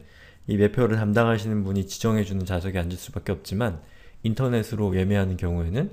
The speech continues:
보시는 것처럼 여러분이 앉고 싶은 좌석에 앉을 수 있는 장점이 있습니다. 자, 그래서 여기 보시면 이 차는 이 세 줄짜리 차예요.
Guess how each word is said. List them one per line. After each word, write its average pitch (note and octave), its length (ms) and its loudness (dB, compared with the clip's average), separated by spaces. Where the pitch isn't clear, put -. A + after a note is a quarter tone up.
보시는 G2+ 300 -2
것처럼 F#2+ 500 -2
여러분이 F#2 320 2
앉고 F2+ 360 -4
싶은 - 380 -6
좌석에 E2+ 360 -4
앉을 E2+ 240 -2
수 - 200 -6
있는 E2+ 180 -4
장점이 F2+ 380 -2
있습니다. D#2 420 -8
자, A2+ 120 2
그래서 B2 260 6
여기 B2 200 6
보시면 A#2+ 500 2
이 A2 120 -4
차는 C3 460 4
이 G#2 560 0
세 F3+ 260 4
줄짜리 D#3 460 2
차예요. F2+ 380 0